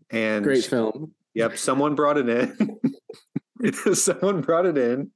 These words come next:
Speaker 1: and she goes, "Okay." She, like, read the back. It was, like, a P G movie. And then that part came up,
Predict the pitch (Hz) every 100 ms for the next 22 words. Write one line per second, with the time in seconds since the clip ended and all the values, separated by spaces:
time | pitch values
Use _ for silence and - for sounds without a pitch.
0 | _ - - _ _ _ 143 135 123 117
1 | 147 135 127 151 160 139 110 101 101 -
2 | - 135 110 117 123 117 107 101 98 127
3 | 120 110 92 117 110 110 101 104 98 92
4 | - 123 131 120 117 120 135 - 120 104
5 | - 113 107 113 95 82